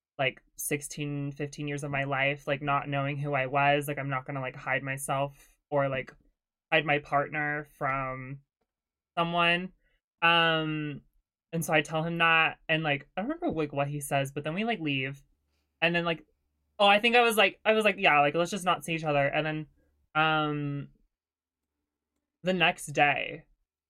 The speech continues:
I get messages. Like, I was already, like, done. Like, he was cut off the radar. Like, I, I, I was done quick.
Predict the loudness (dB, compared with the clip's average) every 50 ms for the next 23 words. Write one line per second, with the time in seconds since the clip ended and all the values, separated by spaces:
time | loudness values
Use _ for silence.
0 | _ _ _ _ _ _ 2 2 2 2 2 0 0 -2 -2 -4 -4 -2 -2 -2
1 | -2 -2 -4 -6 -8 -8 -8 -8 -10 -12 -14 _ _ -4 2 6 6 6 8 6
2 | 6 6 6 6 6 6 6 4 4 0 -6 -2 -2 0 -2 0 -4 -6 -8 -10
3 | -10 -8 -4 0 0 0 0 -2 -2 2 2 4 4 2 0 -4 -2 0 0 2
4 | 4 4 6 6 4 4 2 0 -4 _ _ _ _ _ _ _ _ _ -8 -4
5 | 2 2 2 4 4 4 4 4 6 6 4 4 4 0 -4 -4 -4 0 2 0
6 | 0 0 -4 -6 -6 -6 -6 -6 -8 _ -20 _